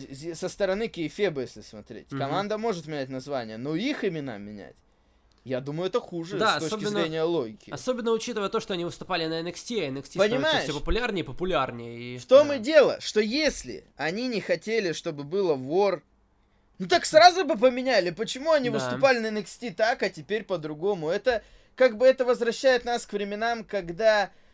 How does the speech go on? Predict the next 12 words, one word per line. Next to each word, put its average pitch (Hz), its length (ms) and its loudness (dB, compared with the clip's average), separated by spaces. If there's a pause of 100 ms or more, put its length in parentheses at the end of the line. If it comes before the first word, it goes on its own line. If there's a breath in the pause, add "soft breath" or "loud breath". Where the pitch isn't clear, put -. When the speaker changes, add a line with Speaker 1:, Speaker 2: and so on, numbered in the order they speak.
(180 soft breath)
Speaker 1:
э, 165 640 0
основной 196 560 -2
ростер 202 680 -2
и 180 220 -6
подготовительная 175 800 -4
площадка — 185 640 -2
это 156 160 -4
были 175 240 -6
совсем 220 480 -2
разные 139 440 0
вещи. 127 420 -10
Speaker 2:
Мгм. 139 320 -12